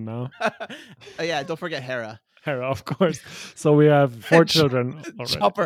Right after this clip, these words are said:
Speaker 1: Chopper. <laughs> Oof, better get started, mate.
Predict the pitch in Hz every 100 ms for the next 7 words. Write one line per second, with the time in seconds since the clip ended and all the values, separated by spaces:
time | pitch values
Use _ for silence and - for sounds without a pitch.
0 | 185 302 196 254 277 605 - - 359 -
1 | 466 453 - _ _ 254 - - - _
2 | 139 135 - - 143 151 143 - 151 143
3 | 117 120 131